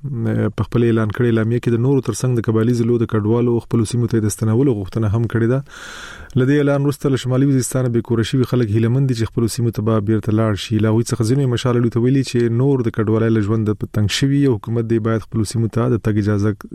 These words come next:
اجازت ورکړي. بل خوا د خیبر پښتونخوا په حکومت کې د قدرتي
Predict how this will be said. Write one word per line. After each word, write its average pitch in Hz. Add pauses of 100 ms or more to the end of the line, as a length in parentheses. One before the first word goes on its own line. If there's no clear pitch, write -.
(100)
اجازت 104
ورکړي. 117 (760)
بل 120
خوا 139
د 139
خیبر 139
پښتونخوا 131
په 127
حکومت 135
کې 131
د 117
قدرتي 120